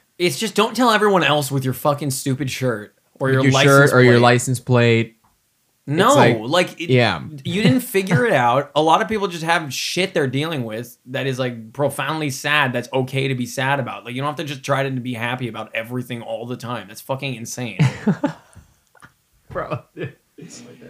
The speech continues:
Speaker 2: What's the most, um, what's the most annoying super fan? You know, is it, is it car people?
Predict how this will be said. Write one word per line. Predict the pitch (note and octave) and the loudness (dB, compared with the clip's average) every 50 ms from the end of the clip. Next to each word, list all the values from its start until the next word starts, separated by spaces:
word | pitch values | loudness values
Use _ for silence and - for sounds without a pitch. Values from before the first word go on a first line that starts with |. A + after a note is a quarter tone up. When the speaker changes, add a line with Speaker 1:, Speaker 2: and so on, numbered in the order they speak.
| - - _ - _ _ _ _ _ _ | -20 -20 _ -20 _ _ _ _ _ _
Speaker 2:
What's | C3 D#3+ G3 - - | 2 2 2 2 4
the | C4 A#3+ | 4 6
most, | G#3+ G3 G3 F#3+ F#3+ F#3+ - - - | 8 8 8 8 6 4 2 2 4
um, | D#3 D3+ C#3+ C#3 C3+ C3 B2 A#2+ A#2 A2+ G#2+ - _ _ _ | 6 6 6 6 6 6 4 4 0 -2 -6 -10 _ _ _
what's | - A#2+ D3 E3 E3 | -2 0 0 2 4
the | - | 2
most | G3+ F#3+ G3 F#3+ - | 4 4 2 2 2
annoying | E3 C3+ B2+ B2+ B2+ B2+ B2+ B2 A2+ | 2 4 6 6 6 6 6 4 2
super | G#2 - - A#2 G2+ - G2+ G2+ | 0 0 -2 -2 0 -2 -6 -6
fan? | - - F2 F2 F2 - B2+ - _ _ _ _ _ _ _ _ _ _ _ _ _ _ _ _ _ _ | -4 -6 -8 -8 -8 -10 -14 -18 _ _ _ _ _ _ _ _ _ _ _ _ _ _ _ _ _ _
You | C3 B2+ | -2 -2
know, | A#2+ A2+ - | -2 0 2
is | - C#3+ D3 C#3 D3 | 2 2 4 4 4
it, | C#3 B2+ B2+ - _ _ _ _ | 4 4 4 -2 _ _ _ _
is | - C3 C#3+ C3+ C#3 | 2 2 4 6 4
it | C3 B2 - | 2 2 2
car | - - A2 A2 G#2 G2 | -2 0 2 2 2 0
people? | - - G#2 D#2 - - E2 - B2+ | -2 -4 -8 -8 -6 -10 -10 -12 -12